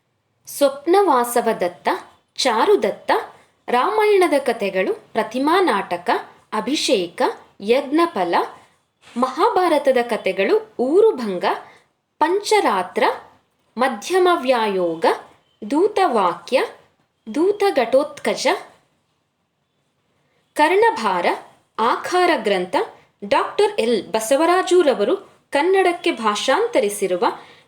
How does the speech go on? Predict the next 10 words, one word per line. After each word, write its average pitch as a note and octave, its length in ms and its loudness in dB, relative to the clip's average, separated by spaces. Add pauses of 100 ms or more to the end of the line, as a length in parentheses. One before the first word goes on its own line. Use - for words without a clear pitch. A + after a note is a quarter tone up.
ನಾಟಕ G4 480 0
ಸಂಪುಟ A3+ 500 -2 (140)
ಕೃತಿಯಿಂದ F#3+ 600 -4 (560)
ಭಾಸನ G4 560 2 (160)
ಊರಭಂಗ A3+ 640 0 (360)
ನಾಟಕವನ್ನು A3 1160 -2
ಆರಿಸಿಕೊಳ್ಳಲಾಗಿದೆ. G3+ 1500 0 (2000)
ಒಂದು D#4+ 320 2
ವಾಕ್ಯದಲ್ಲಿ B3+ 580 0
ಉತ್ತರಿಸಿ. G#3+ 760 -8